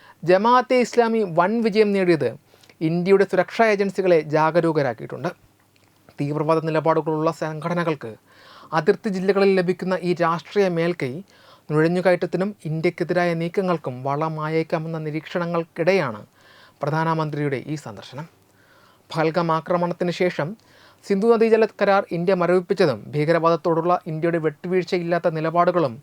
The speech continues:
ഈ പുതിയ പ്രതിരോധ സജ്ജീകരണങ്ങളുമായി ചേർത്ത് വായിക്കേണ്ടതാണ്. അതിർത്തി കടന്നുള്ള ഏതൊരു നീക്കത്തെയും ശക്തമായി നേരിടുമെന്ന സന്ദേശമാണ് വ്യോമസേനയുടെ അത്യാധുനികമായ വിമാനങ്ങൾ മൊറാനിലെ ഹൈവേ റൺവേയിൽ നടത്തിയ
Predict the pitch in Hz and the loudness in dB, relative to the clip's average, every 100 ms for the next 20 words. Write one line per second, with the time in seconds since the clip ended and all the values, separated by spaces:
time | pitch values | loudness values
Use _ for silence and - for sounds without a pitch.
0 | - - - _ 170 180 165 160 180 175 | -20 -20 -20 _ -4 -2 -4 2 2 2
1 | 165 175 180 180 165 151 165 175 170 170 | 0 2 4 2 0 -2 2 2 2 2
2 | 170 170 160 156 - 156 156 156 160 139 | 0 0 0 -2 -4 0 0 0 -6 -4
3 | 139 147 143 127 107 110 170 - _ _ | -4 -4 -6 -10 -8 -10 -12 -14 _ _
4 | _ _ _ _ 175 175 - 269 262 240 | _ _ _ _ -2 0 0 2 2 2
5 | 240 233 226 - 190 190 214 233 214 202 | 2 2 2 2 2 4 6 4 4 2
6 | 214 202 202 202 180 214 - _ - 233 | 0 0 0 0 -2 -4 -4 _ 0 2
7 | 226 214 202 202 202 196 196 196 180 185 | 2 2 2 2 2 0 -2 -2 -4 4
8 | 220 - 214 180 135 117 - - - - | 4 4 0 0 -2 -6 -16 -20 -20 -20
9 | _ 160 180 190 190 190 185 180 175 156 | _ 2 4 4 0 0 2 0 0 -6
10 | - 208 196 190 185 180 175 165 160 165 | -4 -2 0 -2 -4 -2 -2 -2 -2 -2
11 | 170 151 110 - _ _ _ - 165 165 | -2 -4 -6 -10 _ _ _ -4 0 0
12 | 165 165 160 160 160 165 175 165 160 160 | 0 -2 -2 -2 -2 0 0 -2 -4 -4
13 | 160 160 147 147 | -4 -4 -6 -4